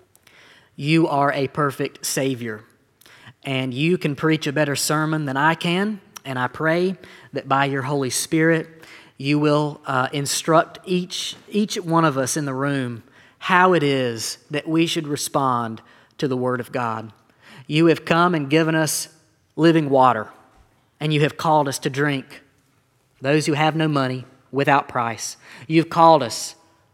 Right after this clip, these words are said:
to the bread of life, your Son, Jesus. I pray that if there is anyone who has never found their satisfaction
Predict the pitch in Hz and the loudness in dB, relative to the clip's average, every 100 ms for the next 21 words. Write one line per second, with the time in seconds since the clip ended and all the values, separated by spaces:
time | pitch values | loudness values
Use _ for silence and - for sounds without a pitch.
0 | _ - 139 143 143 139 131 143 131 113 | _ -4 -2 0 2 0 4 6 6 2
1 | - 147 - 160 143 135 123 127 113 107 | -4 -4 -2 -2 -2 -4 -4 -4 -6 -8
2 | - - _ _ _ _ _ _ _ _ | -12 -14 _ _ _ _ _ _ _ _
3 | - 156 - 180 185 165 156 160 156 135 | -4 -4 0 4 4 4 2 2 0 -2
4 | 170 170 175 165 160 147 143 131 131 143 | -4 -2 0 0 -2 -2 -2 -4 -4 0
5 | 160 165 175 170 - - - _ _ _ | 0 0 -2 -2 -10 -20 -20 _ _ _
6 | _ - 156 156 151 139 - 147 151 143 | _ -4 0 0 0 -4 -2 0 0 -2
7 | - 147 143 - 151 147 147 | -2 0 0 -4 -8 -8 -10